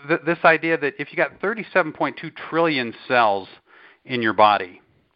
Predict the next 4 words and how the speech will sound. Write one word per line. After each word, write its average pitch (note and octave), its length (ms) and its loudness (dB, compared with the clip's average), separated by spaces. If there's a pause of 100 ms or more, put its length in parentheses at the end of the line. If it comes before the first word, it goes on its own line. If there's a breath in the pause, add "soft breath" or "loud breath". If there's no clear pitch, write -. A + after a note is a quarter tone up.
(340)
and A2 360 -6 (120)
each F#3 240 -6
one D#3 480 2 (2500)
similar, C#3 440 0